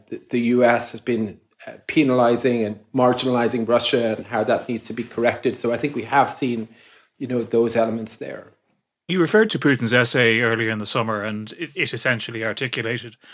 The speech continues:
Speaker 2: what I think is a very, very widespread view probably in Russia, and is also a view which is held in, in some parts of Ukraine as well,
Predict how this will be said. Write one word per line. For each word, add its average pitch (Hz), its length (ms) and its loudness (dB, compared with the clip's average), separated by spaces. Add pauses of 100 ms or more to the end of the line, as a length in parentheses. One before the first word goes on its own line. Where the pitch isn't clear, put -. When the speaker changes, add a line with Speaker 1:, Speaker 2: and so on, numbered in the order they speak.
(280)
Speaker 2:
what 151 120 2
I 113 60 -2
think 123 140 -2
is 117 80 -4
a - 20 -4
very, 123 220 2
very 127 320 -2
widespread 123 440 0
view 113 320 -4
probably 110 480 -6
in 104 120 -6
Russia, 117 360 -2
and 123 220 -2
is 110 160 -2
also 117 480 -2
a 104 60 -10
view 113 180 -6
which 107 180 -8
is 107 100 -6
held 110 260 -6
in, 110 240 -10
in 120 140 -4
some 110 200 -2
parts 110 300 -6
of 117 100 -10
Ukraine 127 460 -6
as 117 120 -8
well, 120 320 -4